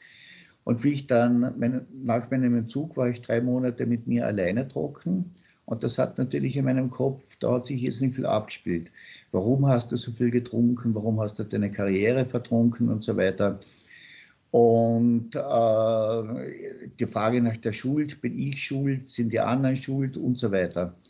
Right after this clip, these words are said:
Bis ich mir irgendwann gedacht habe, ich möchte von, von Menschen, die schon länger trocken sind, wissen, wie gehen die mit ihren, äh, trockenen Leben um. Äh,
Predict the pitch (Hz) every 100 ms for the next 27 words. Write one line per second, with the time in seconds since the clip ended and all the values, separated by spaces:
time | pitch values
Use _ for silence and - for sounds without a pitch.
0 | _ _ - - - _ 131 151 139 143
1 | 147 147 139 131 120 123 - 127 - -
2 | 123 123 - 123 127 - 123 - - 120
3 | 123 127 - 123 120 113 139 - 123 120
4 | 123 113 117 135 131 - - 127 120 120
5 | 120 127 131 123 123 127 123 123 135 127
6 | - 120 123 120 - - - - - 123
7 | 135 139 123 123 139 151 101 - 80 -
8 | - _ - 123 120 123